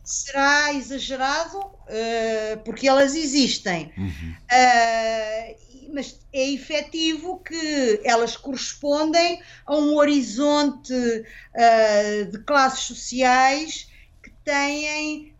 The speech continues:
Speaker 1: tempo, ah, vagar,
Speaker 2: Uhum.
Speaker 1: dinheiro para, para esse tipo de leitura. Embora também seja preciso dizer outra coisa interessante,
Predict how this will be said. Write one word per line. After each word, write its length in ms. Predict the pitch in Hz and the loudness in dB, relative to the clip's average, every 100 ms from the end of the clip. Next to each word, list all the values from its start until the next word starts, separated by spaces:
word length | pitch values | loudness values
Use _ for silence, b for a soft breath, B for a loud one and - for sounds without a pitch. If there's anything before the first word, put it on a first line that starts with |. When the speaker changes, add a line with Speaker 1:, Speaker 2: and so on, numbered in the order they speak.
| _ | _
Speaker 1:
tempo, 880 | - 294 294 294 294 330 349 370 370 - _ _ _ - | -2 2 2 0 -8 -10 -8 -8 -10 -20 _ _ _ -12
ah, 680 | 208 214 214 208 202 196 185 | -6 -4 -2 0 0 0 -2
vagar, 920 | 156 247 202 254 247 254 262 277 302 320 339 349 339 | 2 2 6 6 8 8 6 6 2 -4 -8 -12 -14
Speaker 2:
Uhum. 140 | - | -14
Speaker 1:
dinheiro 960 | - 240 233 233 254 277 311 359 359 - - - | -6 -2 2 4 4 2 -2 -10 -12 -18 -20 -10
para, 480 | 285 294 294 294 285 | -6 -4 -4 -4 -8
para 160 | 285 | -8
esse 140 | 311 - | -8 -6
tipo 160 | 370 370 | -10 -6
de 60 | |
leitura. 440 | 311 - 190 151 - | -8 -6 -6 -6 -8
Embora 580 | 143 151 170 170 175 226 | -12 -2 4 6 6 4
também 260 | 247 214 226 | 0 -6 -4
seja 280 | 269 214 | -6 -8
preciso 540 | 226 - 233 196 190 185 B B B | -8 -10 -10 -8 -8 -10 B B B
dizer 400 | 185 247 202 285 | 0 2 4 2
outra 240 | 302 302 285 | 2 0 -4
coisa 320 | 294 311 277 | -2 -2 0
interessante, 680 | 277 - - 180 147 - - | 0 0 0 2 2 -2 -12